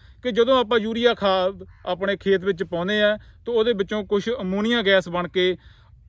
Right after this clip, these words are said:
ਸਾਡੇ ਵਾਤਾਵਰਨ ਵਿੱਚ ਮਿਲ ਜਾਂਦੀ, ਹਵਾ 'ਚ ਮਿਲ ਜਾਂਦੀ ਹੈ, ਉਹਦੇ ਨਾਲ ਪੋਲੂਸ਼ਨ ਹੁੰਦਾ।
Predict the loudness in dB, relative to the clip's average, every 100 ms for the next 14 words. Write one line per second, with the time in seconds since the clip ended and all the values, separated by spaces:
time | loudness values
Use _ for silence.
0 | -20 -6 -2 0 0 0 2 2 2 -2
1 | 0 0 0 0 0 2 0 0 -2 0
2 | 0 0 0 0 0 0 -2 -4 -4 -4
3 | -2 2 2